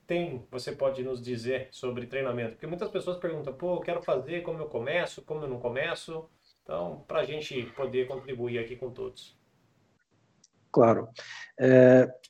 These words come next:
Speaker 2: as, a, as pesquisas, por exemplo, pelo menos aqui pra, pra América Latina,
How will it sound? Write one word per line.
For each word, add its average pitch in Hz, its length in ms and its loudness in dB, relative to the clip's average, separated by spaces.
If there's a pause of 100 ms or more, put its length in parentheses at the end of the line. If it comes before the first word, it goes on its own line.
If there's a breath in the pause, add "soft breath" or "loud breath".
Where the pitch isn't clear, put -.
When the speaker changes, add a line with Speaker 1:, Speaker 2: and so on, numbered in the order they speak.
(300)
Speaker 2:
as, 165 400 10
a, 156 320 2 (340)
as - 140 4
pesquisas, 208 480 10
por 165 160 12
exemplo, 143 280 12
pelo 147 160 10
menos 165 280 10
aqui 156 200 6
pra, 143 300 8
pra 127 180 2
América 127 360 6
Latina, 120 520 8